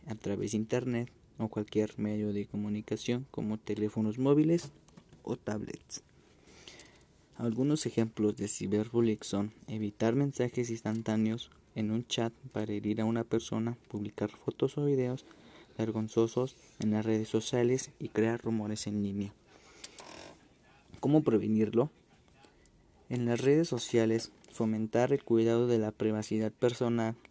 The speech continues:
establecer hábitos saludables frente a la autoprotección en los espacios virtuales y autorregularización.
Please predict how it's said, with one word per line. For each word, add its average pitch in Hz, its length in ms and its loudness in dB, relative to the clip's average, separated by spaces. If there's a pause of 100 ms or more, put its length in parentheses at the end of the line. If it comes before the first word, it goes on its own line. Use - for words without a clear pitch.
(120)
establecer 110 720 2
hábitos 120 440 0
saludables 117 640 2 (240)
frente 110 340 0
a 110 40 4
la 110 60 2 (120)
autoprotección 110 1300 -2 (400)
en 113 120 0
los 110 160 -2
espacios 110 480 -2
virtuales 139 500 2 (380)
y 151 180 2 (300)
autorregularización. 110 1160 -2